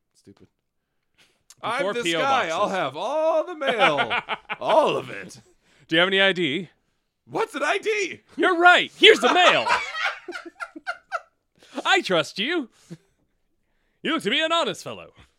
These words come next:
Speaker 2: He said that if they were sent to the office, he would have chafed, uh, by all the other clerks about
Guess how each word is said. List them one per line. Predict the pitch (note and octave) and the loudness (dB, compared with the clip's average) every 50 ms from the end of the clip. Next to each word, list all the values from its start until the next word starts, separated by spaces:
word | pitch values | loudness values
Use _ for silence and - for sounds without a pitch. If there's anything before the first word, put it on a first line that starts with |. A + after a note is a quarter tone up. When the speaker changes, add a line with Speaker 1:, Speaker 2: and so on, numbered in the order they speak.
| _ _ _ _ _ _ _ _ _ _ _ _ _ _ _ _ _ _ | _ _ _ _ _ _ _ _ _ _ _ _ _ _ _ _ _ _
Speaker 2:
He | _ - F4 | _ -10 -10
said | - - - D4 C#4+ C4+ - | -10 -10 -12 -12 -12 -10 -10
that | B3+ A#3+ A3 F#3+ - _ _ _ _ _ _ _ | -8 -8 -8 -10 -12 _ _ _ _ _ _ _
if | A3 A3+ A3 G#3+ - | -8 -8 -8 -8 -8
they | _ A3+ A3+ A3 A3 G#3+ G#3+ | _ -8 -6 -6 -6 -8 -8
were | G#3 G#3+ G#3+ G#3 G3+ G3+ F#3+ E3 - _ _ | -8 -8 -6 -6 -6 -8 -10 -12 -14 _ _
sent | _ - - D4 D4+ C#4 | _ -8 -6 -6 -6 -6
to | - D4 | -10 -12
the | A#3 B3+ B3 | -12 -12 -10
office, | - C4 E4 G4 G#4+ - F4 D4+ A#3+ - - | -6 -2 -2 -2 -2 -4 -8 -10 -10 -10 -12
he | - C#4+ D4 | -12 -10 -10
would | D4+ D#4 D#4 C#4+ A3+ - - _ _ | -8 -10 -10 -10 -12 -16 -20 _ _
have | B3 B3+ C4 B3+ B3 G#3+ - _ | -4 -4 -4 -4 -6 -8 -12 _
chafed, | - - D#4 D4+ D4 B3 - _ _ _ _ _ _ _ _ _ _ _ _ - | -16 -12 -10 -8 -10 -10 -12 _ _ _ _ _ _ _ _ _ _ _ _ -6
uh, | E3+ E3+ E3 E3 E3 D#3+ C#3+ _ | -4 -4 -2 -4 -4 -6 -8 _
by | - G3+ G3 F#3 F3+ F3 F3 - | -4 -4 -4 -4 -6 -8 -10 -12
all | - G#3 A3+ A#3 A#3 A#3 A#3 A#3 | -10 -8 -6 -6 -6 -6 -8 -8
the | A3 G3+ A3+ A3 G#3+ G3+ F3 _ _ _ _ - | -10 -10 -8 -8 -8 -10 -12 _ _ _ _ -10
other | G#3 G#3 G3+ A3 G#3+ G#3 G3+ F#3+ - _ _ _ _ _ _ _ _ _ | -10 -8 -8 -8 -8 -8 -10 -12 -14 _ _ _ _ _ _ _ _ _
clerks | _ - C4 C4 A#3+ F#3 - - - - _ _ _ | _ -10 -6 -6 -6 -6 -8 -14 -20 -20 _ _ _
about | D#3+ D#3 F#3 F#3 F3+ D#3 | -10 -6 -6 -6 -6 -8